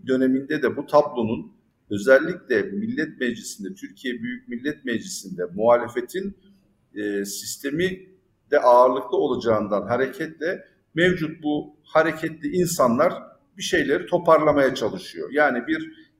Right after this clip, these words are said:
e, yokuş aşağı giden bir, bir iktidar var. Fren kısmen tutuyor ya da bazı yerlerde tutuyor. E, bu fren tutmayan ortamdan da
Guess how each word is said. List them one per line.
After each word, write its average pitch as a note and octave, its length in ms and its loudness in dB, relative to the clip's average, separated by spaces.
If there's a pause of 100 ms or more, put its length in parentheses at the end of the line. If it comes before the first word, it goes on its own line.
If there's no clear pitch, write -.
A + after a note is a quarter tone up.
(140)
e, A#2 240 -2 (560)
yokuş D#3+ 340 -6
aşağı C3 420 2
giden C3+ 340 -2
bir, - 360 -8 (340)
bir C3 240 -12
iktidar D#3 460 0
var. E3+ 200 2 (380)
Fren A2 460 -4 (380)
kısmen E3 500 -4
tutuyor E3 600 -4
ya G#2+ 120 -4
da G2 160 -2
bazı E3+ 340 2
yerlerde D#3+ 520 0
tutuyor. E3 580 -6 (400)
E, - 20 -6 (720)
bu E3 60 -10
fren D#3+ 380 -6
tutmayan C#3+ 500 -6
ortamdan D3 680 -2
da E3 240 -4